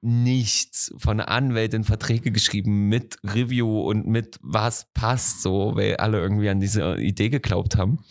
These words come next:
Und, und wenn ich auch mit ihr telefoniere, ach Herr Roth, das ist so spannend, mit Ihnen zu telefonieren. Es gibt immer was Neues. So. <laughs> Oder, oder manche Nachfragen und Recherchen stellt sie uns dann auch nicht in Rechnung. Also wir haben da wirklich ziemlich Glück. Deswegen Netzwerken ist da auch A und O.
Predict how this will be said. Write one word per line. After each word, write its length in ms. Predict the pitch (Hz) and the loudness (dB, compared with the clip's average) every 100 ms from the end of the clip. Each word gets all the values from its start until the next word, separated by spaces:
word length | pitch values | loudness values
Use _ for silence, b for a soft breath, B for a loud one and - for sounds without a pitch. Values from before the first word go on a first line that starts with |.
| - | -14
Und, 220 | - 117 110 | -4 -2 0
und 160 | 110 | 0
wenn 400 | 107 107 110 101 | 2 0 0 0
ich 180 | 104 - | -2 -2
auch 60 | 107 | 0
mit 140 | 110 | 0
ihr 100 | 101 | 0
telefoniere, 540 | - 104 95 110 107 95 B B | 0 0 2 2 2 -2 B B
ach 140 | - 113 | -2 0
Herr 140 | 117 | 2
Roth, 200 | 104 101 | 0 -2
das 140 | 101 | -4
ist 160 | 107 - | -4 -2
so 120 | 170 | 0
spannend, 480 | 165 - - 123 113 | 0 -2 0 -2 0
mit 120 | 107 | 0
Ihnen 120 | 101 104 | 0 0
zu 120 | 113 | 0
telefonieren. 520 | 120 104 104 98 98 | 0 0 -2 -2 0
Es 160 | 107 - | 0 -2
gibt 180 | - - | -4 -2
immer 220 | 226 214 | 0 0
was 220 | 185 - | 0 -2
Neues. 520 | 226 139 120 - 127 - | 0 0 0 -4 -6 -4
So. 360 | 98 104 123 - | -2 0 2 0
<laughs> 100 | 113 | 0
Oder, 140 | 110 110 107 B | 0 0 -2 B
oder 140 | - 117 | -2 0
manche 360 | 113 117 123 104 | 0 0 -2 0
Nachfragen 500 | 107 104 117 107 107 | 0 2 0 -2 0
und 180 | 107 - | -2 0
Recherchen 420 | 107 101 107 113 | 2 2 0 0
stellt 240 | - 98 - | 0 0 0
sie 80 | |
uns 140 | 101 - | 0 2
dann 140 | 98 | 0
auch 120 | 85 | 2
nicht 160 | 98 107 | 2 2
in 80 | 98 | 2
Rechnung. 340 | 95 120 101 | 2 2 2
Also 160 | 92 98 | 0 0
wir 80 | 98 | 0
haben 120 | 107 | 2
da 100 | 110 | 0
wirklich 300 | 98 110 110 | 0 -2 -2
ziemlich 340 | - 95 98 | 2 2 0
Glück. 280 | - 113 - B B B B - | 0 -2 -2 B B B B -4
Deswegen 380 | 104 107 101 95 | 0 0 0 0
Netzwerken 500 | 104 104 113 107 110 | 0 0 -2 0 0
ist 180 | 98 - | -2 -2
da 60 | |
auch 160 | 80 90 | -2 -2
A 100 | 92 | 0
und 260 | 101 101 | 0 0
O. 300 | 92 101 120 | 0 0 2